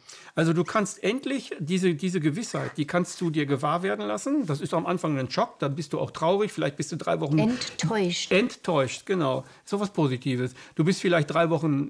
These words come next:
Speaker 1: deprimiert und, ähm, gehst Leuten auf den Semmel, das kann alles vorkommen. Aber du musst jetzt in dem Moment, wo, wo das so ist, musst du irgendwo deinen neuen Weg finden. Du musst neu mit deinem Leben umgehen. Das ist die Botschaft. Eine andere Botschaft kann ich selber daraus gar nicht ziehen,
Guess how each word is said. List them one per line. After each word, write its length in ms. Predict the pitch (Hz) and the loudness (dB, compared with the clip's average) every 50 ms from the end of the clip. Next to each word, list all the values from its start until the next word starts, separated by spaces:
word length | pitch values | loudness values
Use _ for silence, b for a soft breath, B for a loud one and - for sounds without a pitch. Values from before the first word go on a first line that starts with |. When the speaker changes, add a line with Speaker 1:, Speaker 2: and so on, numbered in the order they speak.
| - 151 | -4 -2
Speaker 1:
deprimiert 800 | 127 151 147 - - 139 135 147 240 349 330 139 - - - - - - | 0 0 0 0 0 0 2 4 4 4 4 4 0 -4 -12 -20 -14 -6
und, 280 | - 165 151 143 135 - | -2 2 2 2 2 2
ähm, 640 | 143 135 131 127 123 127 127 135 139 147 - 170 131 | 2 4 4 2 2 0 -4 -6 -8 -6 -6 -4 0
gehst 220 | 127 165 156 151 - | 2 2 2 2 2
Leuten 240 | 165 160 160 156 170 | 0 0 2 0 0
auf 140 | 160 143 | -2 0
den 80 | - 147 | 0 0
Semmel, 280 | 123 175 226 269 262 151 | 2 2 2 2 2 2
das 140 | 135 123 | 0 -2
kann 160 | - 156 139 147 | -2 -2 -2 -2
alles 160 | 156 151 143 | -2 -2 -2
vorkommen. 460 | - 220 233 214 - 170 143 131 127 B B B B B B | -2 -2 -2 -2 0 0 -2 -2 -2 B B B B B B
Aber 160 | B 143 151 160 | B 0 2 4
du 100 | 143 175 | 4 4
musst 340 | 160 165 196 202 - - - | 4 4 2 0 -2 -2 0
jetzt 220 | 180 220 220 - - | 0 0 0 0 -2
in 120 | 226 196 | -2 0
dem 160 | 156 175 - 269 | 2 2 2 2
Moment, 400 | 285 277 254 262 254 247 220 - | 2 2 2 0 0 -2 0 0
wo, 200 | 180 190 170 160 | 0 0 2 2
wo 80 | 190 175 | 0 0
das 140 | 170 139 | 0 0
so 80 | - 170 | -2 -2
ist, 220 | 180 226 202 - | -2 -2 -2 0
musst 340 | 156 143 156 190 190 - - | 2 4 4 4 2 0 -2
du 80 | 220 202 | -4 -2
irgendwo 320 | 156 170 196 208 185 175 160 | 0 2 2 2 2 2 2
deinen 200 | 170 170 160 165 | 2 2 2 2
neuen 240 | 165 147 139 135 139 | 2 2 2 0 0
Weg 200 | 185 226 196 - | 0 -2 -2 -4
finden. 400 | - 156 139 131 110 123 120 - B B B B | -4 -4 -2 -4 -4 -6 -10 -10 B B B B
Du 80 | 156 | 0
musst 220 | 151 160 160 - - | 2 2 2 2 2
neu 200 | 160 180 240 277 | 2 4 4 4
mit 160 | 190 180 151 | 2 2 0
deinem 160 | 135 127 127 | 0 0 0
Leben 240 | 147 214 254 180 147 | 0 0 0 0 -2
umgehen. 380 | 151 135 131 123 123 117 117 - | -2 -2 -2 -2 -4 -6 -4 -2
Das 220 | 170 190 190 - | -2 -2 -2 -2
ist 180 | - 185 - - | -6 -6 -4 -2
die 80 | 170 139 | -4 -2
Botschaft. 560 | 135 151 139 135 - - - - 143 - - B B B B B B B B | -2 -2 -6 -6 -6 -8 -10 -10 -12 -14 -18 B B B B B B B B
Eine 140 | 151 151 - | 0 0 2
andere 240 | 175 185 196 180 | 2 2 2 2
Botschaft 400 | 160 139 143 165 160 - 165 - | 2 2 2 0 0 -2 -4 -4
kann 160 | - - 156 156 | -4 -4 -4 -4
ich 100 | 139 - | -4 -2
selber 280 | - 143 160 160 147 | 0 0 0 0 0
daraus 340 | 139 151 143 147 143 131 - | 0 -2 -2 -2 -2 -4 -4
gar 140 | - 147 135 | -4 -4 -4
nicht 220 | 139 127 - - | -4 -6 -8 -8
ziehen, 340 | - - 196 190 170 139 - | -6 -4 -2 0 0 -2 -2